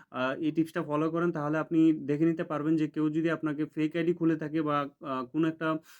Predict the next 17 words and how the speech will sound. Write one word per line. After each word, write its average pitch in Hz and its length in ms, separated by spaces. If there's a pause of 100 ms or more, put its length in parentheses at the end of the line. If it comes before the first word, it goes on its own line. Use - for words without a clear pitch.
(160)
মডেল, 156 380
specially 170 360
মডেলের 156 640
দের 156 180
ছবি 160 460
আপনার, 139 400 (320)
আহ, 127 120
দিয়ে 156 340
ফেক 151 260
আই-, 175 160
আহ, 143 200
Facebook 151 320
ফেক 151 220
আইডিগুলো 160 400
বেশিরভাগ 160 360
খুলে 160 240
থাকে। 151 340